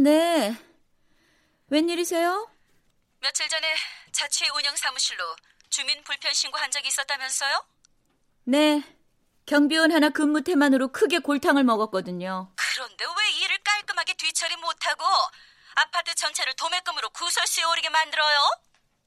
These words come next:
Speaker 1: 네? 내가 뭘 어쨌다고 그러세요?
Speaker 2: 그 동네가 미스 김 혼자 사는 곳인가?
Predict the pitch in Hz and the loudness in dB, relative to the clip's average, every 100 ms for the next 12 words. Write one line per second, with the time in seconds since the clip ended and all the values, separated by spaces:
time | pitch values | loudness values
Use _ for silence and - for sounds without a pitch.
0 | _ - 285 622 _ _ _ _ _ _ | _ 0 0 0 _ _ _ _ _ _
1 | _ _ _ - 226 277 320 262 247 254 | _ _ _ -2 0 6 6 6 4 2
2 | 320 302 302 254 269 269 269 302 605 - | 2 2 2 2 2 2 6 6 6 0
3 | _ - - - 233 220 190 208 240 185 | _ -18 -14 -10 -10 -8 -6 0 2 2
4 | 151 - _ _ - 269 - 330 - 370 | -2 -12 _ _ -8 -8 -6 -8 -8 -8
5 | 320 311 330 302 277 269 277 254 | -6 -4 -4 -6 -6 -4 -4 -2